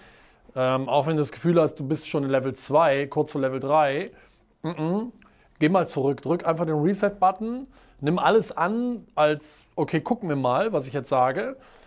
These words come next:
und, und sei offen dafür, okay? Und wenn du ganz am Anfang stehst, dann sowieso, ähm, sind das jetzt sozusagen die drei Level, durch die du durchgehen musst, ja? Allen voran will ich dir eine Sache sagen. Komplexität ist dein Gegner.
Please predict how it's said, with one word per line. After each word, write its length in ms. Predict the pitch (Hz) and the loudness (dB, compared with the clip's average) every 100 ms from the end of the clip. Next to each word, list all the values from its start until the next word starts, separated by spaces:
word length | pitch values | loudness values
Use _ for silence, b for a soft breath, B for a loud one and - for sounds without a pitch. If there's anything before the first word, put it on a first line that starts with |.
| B | B
und, 340 | - 160 160 165 | 0 0 2 -2
und 140 | 151 | 2
sei 200 | 160 175 | 4 4
offen 300 | 175 180 147 | 2 0 -2
dafür, 420 | 117 - 117 92 | -2 -2 -10 -10
okay? 260 | 98 139 180 | -8 -4 -2
Und 80 | 160 | 2
wenn 100 | 151 | 2
du 80 | 147 | 4
ganz 220 | 156 156 | 2 2
am 80 | 147 | -2
Anfang 300 | 170 202 - | 0 -2 0
stehst, 320 | 202 196 180 | 2 2 0
dann 160 | 156 | -2
sowieso, 640 | 143 147 139 147 127 110 107 | 0 0 2 2 2 -2 -6
ähm, 420 | 110 107 107 107 | -6 -8 -10 -12
sind 220 | 113 123 | -4 0
das 140 | 127 - | 0 0
jetzt 160 | 123 | -2
sozusagen 340 | 131 117 131 123 | -4 -4 -2 -2
die 100 | 120 | -4
drei 220 | 120 120 | -2 -2
Level, 200 | 120 113 | -2 -6
durch 140 | 107 | -14
die 120 | - 113 | -14 -12
du 100 | 113 | -10
durchgehen 460 | 107 - - 110 113 | -12 -16 -18 -18 -18
musst, 240 | 107 - - | -20 -20 -20
ja? 220 | 160 233 b b b b b b b b _ _ - | -20 -20 b b b b b b b b _ _ 0
Allen 260 | 156 226 - | 2 4 2
voran 400 | 175 156 180 165 | 0 2 0 0
will 80 | |
ich 100 | 147 | 0
dir 160 | - 131 | 2 0
eine 220 | 147 147 | 0 -4
Sache 320 | 120 131 123 | -4 -6 -6
sagen. 500 | 104 110 101 107 104 110 b b b b _ _ b b b b b - | -10 -8 -8 -10 -16 -20 b b b b _ _ b b b b b -6
Komplexität 1300 | 170 175 - 156 - - 151 - - 214 170 170 202 - - - _ _ b b - | -2 -2 0 -2 -2 -4 -4 -6 -4 -2 0 -2 -6 -12 -20 -20 _ _ b b -4
ist 240 | 165 - | -4 0
dein 220 | 147 139 120 | -2 0 -4
Gegner. 400 | 123 - 107 | -6 -8 -18